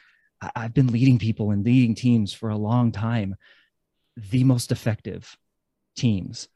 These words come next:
the most productive teams, the most happy people on those teams come when the leader places himself or herself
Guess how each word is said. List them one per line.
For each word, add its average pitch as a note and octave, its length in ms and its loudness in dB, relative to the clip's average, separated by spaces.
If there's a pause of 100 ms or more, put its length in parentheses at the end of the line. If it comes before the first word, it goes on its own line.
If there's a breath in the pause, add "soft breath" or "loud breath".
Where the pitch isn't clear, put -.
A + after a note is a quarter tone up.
(360)
the B2+ 160 4
most A2+ 300 2
productive G#2+ 640 -2 (220)
teams, G2 520 -10 (280 soft breath)
the A#2+ 260 0
most A#2 460 0 (280)
happy - 800 -6 (280)
people - 520 0
on A#2 220 4
those G#2+ 280 0
teams G#2 500 -2 (440 soft breath)
come A#2+ 320 4
when A2+ 140 4
the A2 80 2
leader A2+ 400 0
places A2+ 800 -4 (540)
himself A2+ 520 0
or A2+ 60 -6
herself G#2 800 -2